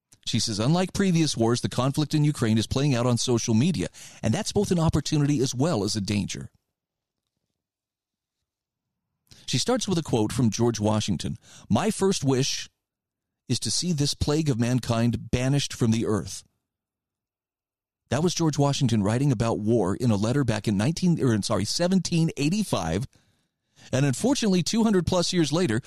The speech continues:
we have yet to see this wish that so many have fervently joined him in come to pass. Hannah Cox writes, "War is a gruesome, banal, horrific event.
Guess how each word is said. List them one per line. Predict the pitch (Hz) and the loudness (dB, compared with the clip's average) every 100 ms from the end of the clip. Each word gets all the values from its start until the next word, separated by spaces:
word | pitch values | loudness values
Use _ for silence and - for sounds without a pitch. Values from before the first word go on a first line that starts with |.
| - - | -8 -2
we | 147 196 | 0 2
have | 202 | 2
yet | 151 165 | 2 0
to | 165 | -2
see | - 165 | 0 0
this | 160 - | 0 0
wish | 160 117 - | 0 0 -2
that | 117 | -2
so | - | 0
many | 110 151 | 2 2
have | 143 | 2
fervently | - 113 160 165 | 0 -2 0 0
joined | 147 156 156 110 | 0 2 2 2
him | 98 | 0
in | 82 120 _ _ _ - | 0 0 _ _ _ -2
come | 107 | 0
to | 101 | 2
pass. | - 101 76 - - - _ _ _ _ _ _ _ _ _ _ _ _ - - - - | 0 -4 -6 -8 -10 -12 _ _ _ _ _ _ _ _ _ _ _ _ -20 -20 -10 -4
Hannah | 147 139 | -2 0
Cox | 151 139 - | 0 -2 0
writes, | 127 117 117 | 0 0 0
"War | 110 147 160 | 2 2 2
is | 117 - - - | 0 -2 -10 -6
a | 113 | -4
gruesome, | 98 117 135 180 190 208 - _ - | -2 0 0 0 0 0 -2 _ -2
banal, | 110 120 156 185 - _ _ | 0 0 0 -2 -6 _ _
horrific | - 135 147 240 165 165 | -2 0 2 0 0 0
event. | 156 139 73 - | -2 -2 -4 -10